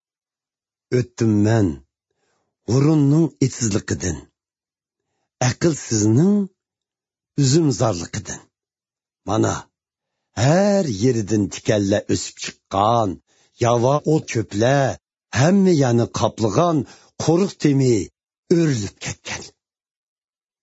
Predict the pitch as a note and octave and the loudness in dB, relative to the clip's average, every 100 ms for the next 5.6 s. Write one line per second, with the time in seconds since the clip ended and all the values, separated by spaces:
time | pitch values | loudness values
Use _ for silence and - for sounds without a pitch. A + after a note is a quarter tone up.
0 | _ - C#3 D3 D3 F3 - B2 G2+ - | _ -2 2 2 2 0 0 -2 0 0
1 | E3+ A#2+ A#2+ A2 G2+ _ _ _ _ - | 0 2 2 2 0 _ _ _ _ -4
2 | G#2+ G#2 F#2 D#2+ E2 D2+ C#2+ _ _ _ | 0 2 0 -2 -4 -4 -10 _ _ _
3 | _ _ - G2 F#2 _ - - - _ | _ _ -6 -4 -4 _ -18 -16 -16 _
4 | _ _ _ _ _ _ _ _ - E3+ | _ _ _ _ _ _ _ _ -2 2
5 | C3 A2 F#2+ E2+ G2+ | 2 2 0 0 0